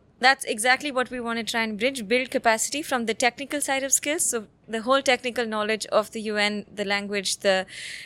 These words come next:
negotiations, the different processes, the tracks, the history, so on and so forth. But in addition to that, do a very soft skills, leadership skills training, really building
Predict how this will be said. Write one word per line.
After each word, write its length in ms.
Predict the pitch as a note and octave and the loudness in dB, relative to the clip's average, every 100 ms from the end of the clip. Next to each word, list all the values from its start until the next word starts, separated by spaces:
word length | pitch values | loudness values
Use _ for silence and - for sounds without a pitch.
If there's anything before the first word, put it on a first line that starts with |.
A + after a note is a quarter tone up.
| - | -2
negotiations, 680 | A#3 B3 A#3+ B3 A#3+ B3 A3 | 2 4 6 6 6 2 -2
the 60 | |
different 340 | G#3+ A3+ A3 A3 | -4 -4 -4 0
processes, 560 | C4 C4+ C4+ C4 A#3+ | 2 4 2 2 0
the 120 | G3+ G3+ | -2 -2
tracks, 380 | - A#3+ A#3+ | 2 2 2
the 100 | - | -6
history, 380 | G#3 B3 - B3 | -4 -2 0 -2
so 160 | A#3 A3+ | -2 -2
on 60 | |
and 160 | A3 G3+ | -2 -2
so 100 | G#3+ | -4
forth. 300 | G3+ A#3 F#4+ - - - - | 2 4 4 -2 -20 -12 2
But 100 | B3 | 4
in 100 | C4 | 6
addition 380 | B3+ C#4 C#4 D4 | 6 6 4 2
to 120 | C#4+ | 2
that, 360 | A#3+ A#3+ A#3 G#3+ | 4 2 0 -4
do 140 | A#3+ | 0
a 100 | A#3 | 2
very 400 | G#3+ A#3 B3+ - _ _ - | 4 2 2 -8 _ _ -6
soft 280 | - B3 A#3+ | 2 4 4
skills, 400 | - C4 A#3 - | 2 2 4 2
leadership 420 | A#3 B3+ B3 B3+ | 2 2 2 2
skills 300 | - A#3+ A3 | 0 -2 -2
training, 400 | - A3 G3+ G3+ G3+ | -2 -2 -2 -2 -2
really 200 | A3+ A#3+ | -2 -2
building 540 | G3+ A#3+ A#3+ B3 B3 | 2 2 2 0 -2